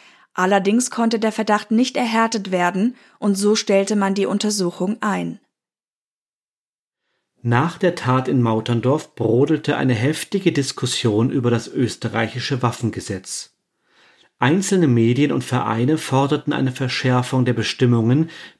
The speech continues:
Speaker 2: bis hin zum Waffenverbot für Privatpersonen.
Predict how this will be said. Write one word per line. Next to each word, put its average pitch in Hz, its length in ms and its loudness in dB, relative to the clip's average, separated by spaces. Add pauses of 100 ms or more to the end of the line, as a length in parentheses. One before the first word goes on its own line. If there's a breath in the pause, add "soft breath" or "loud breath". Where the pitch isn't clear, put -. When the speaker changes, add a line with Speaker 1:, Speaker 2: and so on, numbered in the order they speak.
Speaker 2:
bis 208 240 -2
hin 160 300 2
zum 123 260 2
Waffenverbot 120 800 0
für 127 140 0
Privatpersonen. 110 1160 -2